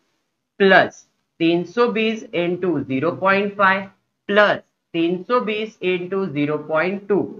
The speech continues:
तो तीन सौ बीस, तो यहाँ पे आपको आ जाएगा नाइंटी सिक्स plus यहाँ पे आपको आ जाएगा, अ, वन सिक्सटी plus यहाँ पे वन सिक्सटी आएगा और यहाँ पे आपको आ जाएगा,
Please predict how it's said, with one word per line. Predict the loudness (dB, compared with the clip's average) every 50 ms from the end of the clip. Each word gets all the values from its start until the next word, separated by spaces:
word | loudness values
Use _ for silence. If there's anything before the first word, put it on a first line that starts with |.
| -16 _ -8
तो | -6
तीन | -2 0 0 0 0
सौ | 0 0 4
बीस, | 4 4 4 4
तो | 2 0
यहाँ | 2 4 2 2
पे | 4 4
आपको | 4 4 4 4 4
आ | 4 4 4
जाएगा | 2 0 0 0 2 4 4 4
नाइंटी | 4 2 0 2 4 4 4 4 2 0 -2 -4 -4 -4 -2 -2 -2 -2 -4 -8
सिक्स | -8 0 0 0 0 0 -6 -14 -20 -20 -20 _ _ _ _ _ _ _ _ 2
plus | 4 4 4 4 2 -2 -8 -8
यहाँ | -6 0 2 2 2
पे | 4 2
आपको | 2 0 2 2 4
आ | 4 4
जाएगा, | 4 4 2 2 2 2 2 0 0 0 -4 -10 -18 _ _ 0
अ, | 4 6 8 8 10 8 6 4 2 -6 -16 -20 -20 -20 _ -20 -20 -20 _ _ _ _
वन | 2 2 2 4 2 -2 -8
सिक्सटी | -10 _ -12 -12 -12 -12 -10 -10 -8 -8 -10 -14 -18 _ _ _ _ _ _ -20 _ -20 _ -20 -20 -20 -20 -20 _ -18 -18 -18 -20 _ _ _ _ _ _ _ _ _ _ _ _
plus | -4 0 2 4 4 4 2 0 -6 _ 0
यहाँ | 0 0 0
पे | 2 0
वन | -2 -2 -2 -4
सिक्सटी | -6 -10 -10 -8 -4 -2
आएगा | 0 0 2 2
और | 2 2
यहाँ | 2 -2 0 0 0 2
पे | 2 2
आपको | 0 2 4 4
आ | 4 4
जाएगा, | 4 2 0 2 4 4 4